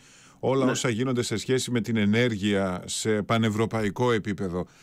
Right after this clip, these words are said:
Speaker 1: Έχετε
Speaker 2: Μμμ.
Speaker 1: ενημερωθεί καθόλου για το πώς αναμένεται να λειτουργήσουν οι σχολικές μονάδες στα κτίρια σε αυτό το κομμάτι; Διότι εγώ φαντάζομαι,
Speaker 2: Μμμ.
Speaker 1: δεν το έχω επιβεβαιώσει, ε, ότι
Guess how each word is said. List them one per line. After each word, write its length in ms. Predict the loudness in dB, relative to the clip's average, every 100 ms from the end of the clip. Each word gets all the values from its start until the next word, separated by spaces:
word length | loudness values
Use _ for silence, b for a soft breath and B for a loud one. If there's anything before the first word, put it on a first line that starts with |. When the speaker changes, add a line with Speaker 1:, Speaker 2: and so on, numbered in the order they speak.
| B -4
Speaker 1:
Έχετε 480 | 0 0 0 2
Speaker 2:
Μμμ. 60 | 2
Speaker 1:
ενημερωθεί 520 | 2 2 2 0 -2
καθόλου 520 | -4 -4 0 0 2
για 200 | 2 0
το 120 | 0 -2
πώς 300 | -2 -2 -2
αναμένεται 540 | 0 0 0 0 0
να 100 | 0
λειτουργήσουν 680 | 0 -2 -4 -2 -2 -2 -2
οι 40 |
σχολικές 460 | -2 -2 0 -2 0
μονάδες 400 | 2 2 0 -2
στα 140 | -6
κτίρια 420 | -4 -2 0 0
σε 180 | 0 -2
αυτό 260 | -2 -2 -2
το 120 | -2
κομμάτι; 540 | 0 2 0 0 -4 B B B B
Διότι 440 | 0 2 2 2
εγώ 420 | 0 0 0 0 0
φαντάζομαι, 760 | -2 -2 0 0 0 0 2
Speaker 2:
Μμμ. 160 | 0 -2 B B B
Speaker 1:
δεν 260 | -2 0 2
το 100 | 2
έχω 240 | 2 2
επιβεβαιώσει, 920 | -2 -2 -2 0 0 0 -2 -4 -6 -6 B B B
ε, 320 | -2 0 0 0
ότι 1160 | 0 0 0 -2 0 2 2 2 0 -2 -6